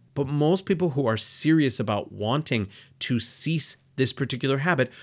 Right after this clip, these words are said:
will pause and go, "Yep, I goofed. I'm going to take a breath. I'm going to forgive myself, and I'm going to give it another go."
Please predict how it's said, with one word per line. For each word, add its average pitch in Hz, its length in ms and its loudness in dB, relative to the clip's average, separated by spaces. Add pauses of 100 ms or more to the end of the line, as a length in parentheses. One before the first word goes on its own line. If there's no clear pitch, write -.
(180)
will 113 140 0
pause 113 640 -2
and 107 180 -4
go, 104 300 2 (160)
"Yep, 131 240 -2 (500)
I 117 280 2
goofed. 101 440 -6 (500)
I'm 110 140 -2
going 101 160 2
to 92 80 -2
take 101 220 -2
a - 40 2
breath. 165 460 0 (160)
I'm 104 140 -2
going 104 160 2
to 98 60 0
forgive 147 680 2
myself, 98 760 0 (240)
and 90 120 -10
I'm 85 100 -10
going 117 360 0
to 147 100 -8
give 110 240 -2
it 113 180 0
another 95 500 0
go." - 380 -6